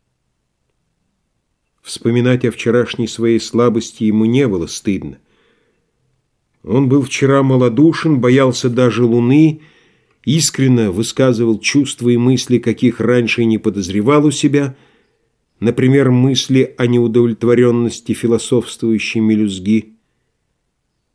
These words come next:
Но теперь ему было все равно.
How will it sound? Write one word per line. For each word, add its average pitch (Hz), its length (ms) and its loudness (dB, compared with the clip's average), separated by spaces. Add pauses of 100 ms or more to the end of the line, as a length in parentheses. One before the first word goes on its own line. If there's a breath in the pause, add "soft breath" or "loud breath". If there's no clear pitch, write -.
(760)
Но 95 220 -6
теперь 151 640 0
ему 139 420 -2
было 123 500 0
все - 560 -2
равно. 98 680 -6